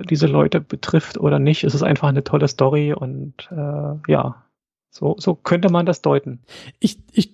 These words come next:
Speaker 2: ich hab so, ich hab ein bisschen Schwierigkeiten mit, mit, mit, mit dem Begriff, einfach weil ich auch oft das Gefühl habe, dass der benutzt wird, um Filme, die einem persönlich irgendwie nicht gefallen, in so eine Kategorie abzuwerten und zu sagen, „Hm, dann muss man sich auch nicht irgendwie mit denen auseinandersetzen.“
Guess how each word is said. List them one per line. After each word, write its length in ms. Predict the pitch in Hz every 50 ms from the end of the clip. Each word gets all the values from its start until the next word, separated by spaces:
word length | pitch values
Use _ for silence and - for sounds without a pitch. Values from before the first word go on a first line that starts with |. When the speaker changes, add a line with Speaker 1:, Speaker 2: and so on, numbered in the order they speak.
| -
Speaker 2:
ich 100 | - -
hab 140 | - 208 -
so, 80 | - 185
ich 320 | - - - - - -
hab 100 | 226 -
ein 40 | 208
bisschen 180 | 196 175 180
Schwierigkeiten 560 | 165 - - 202 190 165 - - 160 151 165 156
mit, 180 | 151 - _
mit, 300 | - 156 156 - _ -
mit, 340 | 156 151 147 - - - -
mit 140 | 156 - -
dem 100 | 147 143
Begriff, 440 | - - - - 156 170 208 - -
einfach 240 | 180 156 170 160
weil 80 | 151 165
ich 100 | 151 -
auch 220 | 185 - - - - _
oft 260 | _ - 180 - - -
das 140 | 165 -
Gefühl 400 | - - - - - 185 180 165
habe, 240 | 160 170 165 156 165
dass 220 | 147 156 143 - -
der 160 | - 170 160
benutzt 520 | 147 - 156 156 165 - - - - -
wird, 320 | 180 165 160 156 - - -
um 300 | 160 151 147 147 147 - _ _ _ _ _ _ _
Filme, 800 | _ _ - - - 165 170 180 180 180 175 170 170 170 170 165 156
die 200 | 147 139 143 151
einem 160 | 147 143 139
persönlich 360 | 135 - 143 135 156 156 143
irgendwie 200 | 151 147 139 147
nicht 160 | 147 135 - -
gefallen, 420 | - - - - 156 156 160 156
in 80 | 151 139
so 100 | - 151
eine 100 | 143 -
Kategorie 500 | - - - 165 - - 151 160 175 214
abzuwerten 540 | 180 - - - - 160 160 160 160 - 151
und 80 | 131
zu 100 | - -
sagen, 220 | 151 151 151 147 147
„Hm, 180 | 147 156 156
dann 140 | 151 147 139
muss 160 | 143 147 -
man 80 | - 151
sich 120 | 147 147
auch 60 | 151 147
nicht 160 | 147 131 -
irgendwie 220 | 185 160 139 147
mit 160 | 139 139 -
denen 100 | 151 143
auseinandersetzen.“ 920 | 147 143 127 - 151 147 160 185 202 185 165 190 185 - - 202 202 202 185